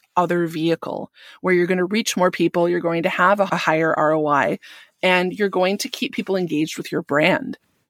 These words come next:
And then secondly, your email list could be six people and four of those people could be family members. It doesn't matter. It just helps you create good habits by getting into the habit of communicating with people via email.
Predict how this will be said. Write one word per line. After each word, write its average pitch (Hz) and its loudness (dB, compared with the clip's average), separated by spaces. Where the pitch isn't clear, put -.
And 208 2
then 190 2
secondly, 190 2
your 214 -4
email 220 0
list 190 0
could - -8
be 175 -2
six - -2
people 160 0
and 165 -4
four 170 -2
of 190 -6
those 175 0
people 175 -4
could - -4
be 170 2
family 156 0
members. - -4
It 196 0
doesn't 180 -2
matter. 170 0
It 208 -2
just 214 0
helps - 0
you 226 2
create 185 0
good 180 0
habits 190 0
by 185 0
getting 185 0
into 190 2
the 180 0
habit 185 2
of 175 0
communicating 185 -2
with 160 -6
people 160 -6
via 160 0
email. 170 -4